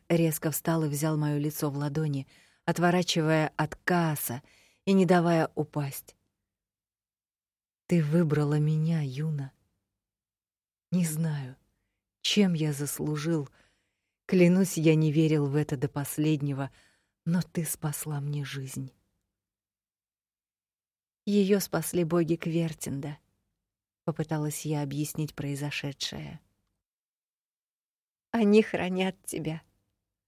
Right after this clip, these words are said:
А меня они, кажется, ненавидят". Я вырвала Джера у лап смерти, вымолила чудо, сразилась с судьбой, но проиграла замыслу богов.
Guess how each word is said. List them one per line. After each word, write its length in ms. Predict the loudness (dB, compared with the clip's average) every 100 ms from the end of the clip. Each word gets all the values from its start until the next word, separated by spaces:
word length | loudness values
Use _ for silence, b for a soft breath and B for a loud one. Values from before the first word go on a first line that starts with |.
| _ _ _ _ _
А 80 | 0
меня 300 | 2 4 4
они, 220 | 2 0
кажется, 460 | -2 -2 -2 -4 -4
ненавидят". 720 | -2 -2 -4 -6 -8 -8 -14 _ _ _ _ _ _ _ _ _ _ 0
Я 220 | 4 4
вырвала 420 | 4 4 4 4
Джера 460 | 2 0 2 2 2
у 60 | 2
лап 240 | 2 0
смерти, 680 | -4 -2 -2 -4 -8 -10 -12 _ _ _ _ _ _
вымолила 640 | 6 8 8 8 4 4
чудо, 520 | 0 2 4 4 2 -4 _ _ _ _ _ -2
сразилась 600 | 6 8 8 10 10 8
с 100 | 4
судьбой, 420 | 2 4 8 8
но 140 | 8 2
проиграла 640 | 4 4 6 4 4 2
замыслу 480 | 2 2 0 -2 0
богов. 540 | 0 0 -2 -2 -10